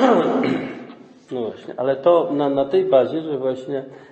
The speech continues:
jakby miarą szczęścia jest spełnienie marzeń. Miarą szczęścia jest spełnienie marzeń. Hmm.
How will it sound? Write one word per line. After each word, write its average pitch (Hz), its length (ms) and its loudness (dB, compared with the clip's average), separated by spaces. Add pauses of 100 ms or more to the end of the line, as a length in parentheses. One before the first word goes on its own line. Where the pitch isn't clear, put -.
(140)
jakby 127 600 -4
miarą 135 400 0
szczęścia - 560 -6
jest 123 140 -6
spełnienie 120 500 -6
marzeń. - 360 -14 (960)
Miarą 135 300 -12
szczęścia 135 440 -18
jest 131 120 -20
spełnienie - 460 -16 (100)
marzeń. - 220 -20 (2000)
Hmm. 131 200 -20